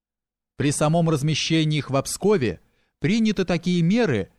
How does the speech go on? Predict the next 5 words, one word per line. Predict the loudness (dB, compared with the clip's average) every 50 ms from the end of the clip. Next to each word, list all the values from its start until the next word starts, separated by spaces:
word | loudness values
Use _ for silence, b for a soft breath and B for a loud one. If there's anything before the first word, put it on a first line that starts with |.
| _ _ _ _
которые | _ -4 -2 0 0 0 0 0 0
лишали | 0 0 0 0 0 0 0 0 2 0
его | 0 0 0 0
всякой | -2 -2 -2 0 0 0 0 0
возможности | 0 0 -2 -2 -2 -2 0 0 0 0 0 -2 -2 -2 -2 -2 0 0 -2